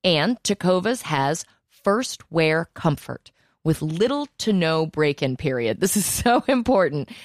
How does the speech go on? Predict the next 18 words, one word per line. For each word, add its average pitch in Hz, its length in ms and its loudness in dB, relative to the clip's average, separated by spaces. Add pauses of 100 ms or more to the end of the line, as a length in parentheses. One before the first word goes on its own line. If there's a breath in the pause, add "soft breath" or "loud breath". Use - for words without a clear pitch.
(160 loud breath)
It's 180 160 0
hard 240 460 0
to 254 80 0
find 170 380 0
this 147 160 -2
level 143 260 2
of 139 100 0
comfort 143 520 0
paired 143 320 0
with 139 180 -4
this - 260 -2
level 131 360 0
of 123 80 -4
style. 131 760 -2 (520)
Plus, 196 360 -2
their 190 180 0
direct-to-consumer 165 1000 0
pricing 202 600 -2